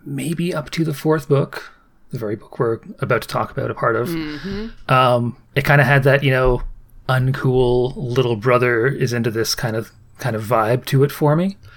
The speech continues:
Speaker 2: Yeah.
Speaker 1: Um, but then, like, the books, <laughs> the, the books got bigger and bigger, so obviously more and more serious.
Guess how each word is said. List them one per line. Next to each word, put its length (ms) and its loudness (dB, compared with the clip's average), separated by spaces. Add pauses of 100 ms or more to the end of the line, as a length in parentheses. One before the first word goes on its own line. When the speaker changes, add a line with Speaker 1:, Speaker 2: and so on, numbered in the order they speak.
(420)
Speaker 2:
Yeah. 520 2
Speaker 1:
Um, 200 -2 (840)
but 100 4
then, 220 6
like, 360 2 (220)
the 80 0
books, 560 0
<laughs> 60 -20 (340)
the, 340 0
the 120 6
books 260 2
got 300 4
bigger 240 4
and 120 6
bigger, 300 4
so 240 4
obviously 600 4
more 260 4
and 100 4
more 160 2
serious. 760 2